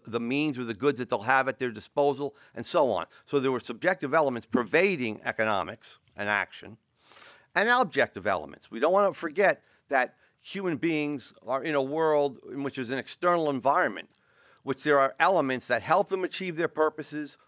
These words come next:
or stop them from achieving their purposes. So he wrote out a trinity of cause and effect.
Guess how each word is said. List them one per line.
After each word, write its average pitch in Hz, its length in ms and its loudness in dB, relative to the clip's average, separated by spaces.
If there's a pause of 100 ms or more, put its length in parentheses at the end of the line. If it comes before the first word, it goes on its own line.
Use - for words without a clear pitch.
(220)
or 135 120 2
stop 185 380 2
them 117 140 -2
from 107 180 -8
achieving 92 400 -12
their 92 100 -10
purposes. - 640 -12 (2500)
So 156 360 4
he 147 180 -8
wrote 208 300 4
out 170 320 4 (380)
a 123 120 -2
trinity 165 760 -4 (640)
of 120 320 0
cause 156 360 0
and 135 100 -2
effect. - 520 0